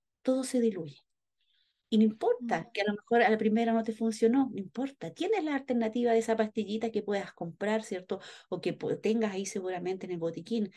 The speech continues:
Speaker 1: Bueno, a lo mejor, ¿cierto? En el segundo intento tú ves que ya pasó un par de horas y no te provocó nada esa infusión, tómate la pastillita, pero ya le diste la oportunidad a una planta.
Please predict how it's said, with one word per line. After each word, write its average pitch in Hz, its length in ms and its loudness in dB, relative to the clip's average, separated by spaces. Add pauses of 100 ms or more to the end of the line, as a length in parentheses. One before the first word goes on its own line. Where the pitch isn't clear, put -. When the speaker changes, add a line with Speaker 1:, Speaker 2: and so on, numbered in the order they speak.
(340)
Speaker 1:
Bueno, 190 280 -4
a 160 60 -8
lo 160 100 -2
mejor, 170 300 -6
¿cierto? 208 240 -4
En 196 80 -4
el 185 60 -6
segundo 202 300 -6
intento 220 360 0
tú 214 120 2
ves 254 180 2
que 233 160 -2
ya 254 220 4 (380)
pasó 311 300 -4
un 285 120 2
par 269 180 0
de 269 140 2
horas 285 300 0
y 262 100 2
no 330 140 6
te 320 140 -6
provocó 277 400 0
nada 220 600 -2
esa 214 200 -2
infusión, 226 600 0 (100)
tómate 269 360 -2
la 160 120 -10
pastillita, 165 640 -12
pero 190 180 -2
ya 196 180 -2
le 240 80 4
diste 226 240 0
la 220 100 2
oportunidad 202 420 -4
a 202 40 -4
una 190 140 -4
planta. 185 420 -8